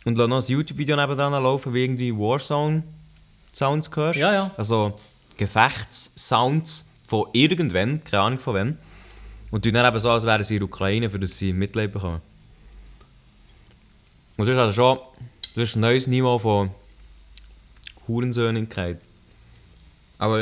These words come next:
Speaker 1: äh, eben, nein, auch sonst alles, was auf, äh, alles, was auf TikTok rum ist, zu diesem Konflikt, ist wirklich schlimm.
Speaker 2: Mhm.
Speaker 1: So viele falsche Informationen.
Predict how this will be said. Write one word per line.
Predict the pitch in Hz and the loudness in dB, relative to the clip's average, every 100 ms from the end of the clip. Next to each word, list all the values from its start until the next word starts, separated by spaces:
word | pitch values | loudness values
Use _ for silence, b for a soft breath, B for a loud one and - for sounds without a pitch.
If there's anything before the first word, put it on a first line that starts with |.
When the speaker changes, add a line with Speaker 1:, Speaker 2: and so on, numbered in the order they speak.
| 110 | -2
Speaker 1:
äh, | - - 131 | -8 -2 0
eben, | 120 87 | 0 -2
nein, | - 127 123 | -2 0 0
auch | 143 | 0
sonst | 143 151 | -2 -2
alles, | 147 139 | -2 0
was | 123 113 | -2 -2
auf, | - - | -10 -8
äh, | 98 113 | -4 0
alles, | 107 131 131 | 0 -2 -2
was | |
auf | 113 | -6
TikTok | - 131 - 120 | -4 -6 -4 -6
rum | 120 | -4
ist, | 117 113 | -6 -8
zu | 104 | -6
diesem | 104 | -6
Konflikt, | 104 98 95 95 | -6 -6 -6 -8
ist | - - | -12 -12
wirklich | 85 - | -12 -8
schlimm. | 82 80 - - - - - - - - - - - | -8 -8 -12 -20 -20 -20 -20 -20 -20 -20 -20 -20 -8
Speaker 2:
Mhm. | 160 151 226 - - - - | -4 -4 -4 -10 -20 -20 -18
Speaker 1:
So | - 110 | -4 -2
viele | 117 | -2
falsche | 107 107 113 | -2 -2 -2
Informationen. | 113 110 110 107 80 82 | -6 -6 -8 -8 -8 -8